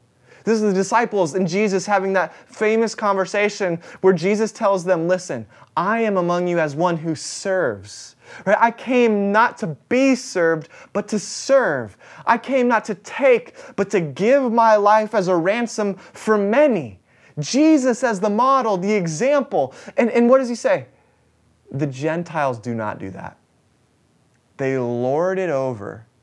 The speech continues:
provoking those they follow. You could almost insert there, crushing those under their leadership.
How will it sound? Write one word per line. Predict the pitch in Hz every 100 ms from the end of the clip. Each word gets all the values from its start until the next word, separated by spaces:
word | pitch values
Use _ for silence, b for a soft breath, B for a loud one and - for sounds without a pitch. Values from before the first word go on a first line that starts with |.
| _ _ _ _ _ _ _
provoking | - 165 139 135 180 202 175 139 123
those | 107 107 104
they | 110
follow. | 107 110 113 117
You | 120
could | 117 123
almost | 127 143 143 -
insert | 139 127 120 113 -
there, | - - 127 _ _ b b -
crushing | - 185 196 - 151 135 123
those | 120 123 123 120 113 107 - B B _ -
under | 147 147 139 135 120
their | 120 120 113
leadership. | 117 110 104 - - - _